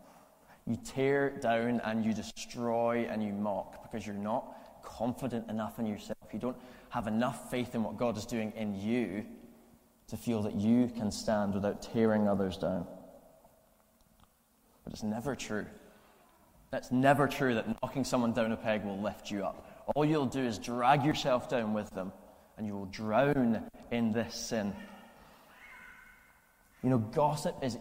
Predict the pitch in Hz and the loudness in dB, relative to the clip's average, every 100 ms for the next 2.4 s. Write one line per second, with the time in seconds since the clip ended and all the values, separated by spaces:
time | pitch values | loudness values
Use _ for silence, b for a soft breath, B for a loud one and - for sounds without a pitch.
0 | 120 117 117 - - - - - - - | 0 0 0 -4 -10 -14 -18 -20 -20 -20
1 | _ _ _ _ _ - - 110 101 95 | _ _ _ _ _ -10 -6 -4 -4 -2
2 | 117 - 127 90 | -4 -4 -6 -8